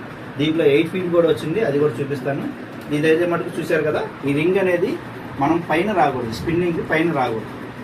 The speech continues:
పైన రావడం వల్ల ఏంటంటే మనం క్యాస్ట్ చేసినప్పుడు లైన్ దాని పైకి వెళ్ళే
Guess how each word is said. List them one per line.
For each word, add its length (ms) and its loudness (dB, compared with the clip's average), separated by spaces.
పైన 240 2
రావడం 380 2
వల్ల 160 2
ఏంటంటే 380 -2
మనం 120 -2
క్యాస్ట్ 360 -2
చేసినప్పుడు 400 -2
లైన్ 280 2
దాని 220 0
పైకి 220 -2
వెళ్ళే 180 0